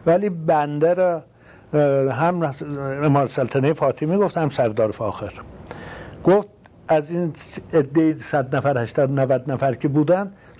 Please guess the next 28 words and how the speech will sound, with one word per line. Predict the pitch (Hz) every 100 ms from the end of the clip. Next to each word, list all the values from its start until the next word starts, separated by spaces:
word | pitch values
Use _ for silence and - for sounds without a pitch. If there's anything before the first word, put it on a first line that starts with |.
| 151
دو | 208 233
نفر | 202 165 165
یا | 156
سه | 139 196 180
نفر | 127 113
رأی | 110 113 110
دادن، | 113 117 123
ما | 131 131
بقی | 127 127 143 151
رأی | 151 147
ندادن. | 147 123 95 98 95 - - - - -
ولی | 156 175 170
چیز، | 160 165 156 135
اه، | 139 127 123 120 120 123 131
رئیس | 131 123 143
مجلس | 131 127 120 156 156
اون | 151
وقت | 156 -
مرحوم | 135 131 151
دادگر | 139 127 120 160 151
بود، | 135 131
خب | 170 151 147 -
چاره | 165 160 240
نداشت، | 220 110 98 - - - - - - - - 143
گفت | 180
تصویب | - 131 - 120
شد. | - - - - - - - - -
بله. | 113